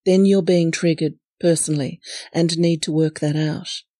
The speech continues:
If you or someone you know has problems with anger, with either being too passive or too aggressive,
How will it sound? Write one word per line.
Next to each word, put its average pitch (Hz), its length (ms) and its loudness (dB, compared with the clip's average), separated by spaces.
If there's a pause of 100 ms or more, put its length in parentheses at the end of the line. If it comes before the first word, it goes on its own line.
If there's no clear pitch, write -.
(600)
If 208 260 0
you 254 240 4
or 277 120 4
someone 190 440 2
you 214 180 4
know 165 380 2
has 185 200 -2
problems 202 480 0
with 262 200 -2
anger, 170 480 0 (440)
with 208 140 2
either 185 280 2
being 165 320 2
too 226 200 -2
passive 233 640 -2
or 170 120 0
too 202 260 2
aggressive, 220 580 0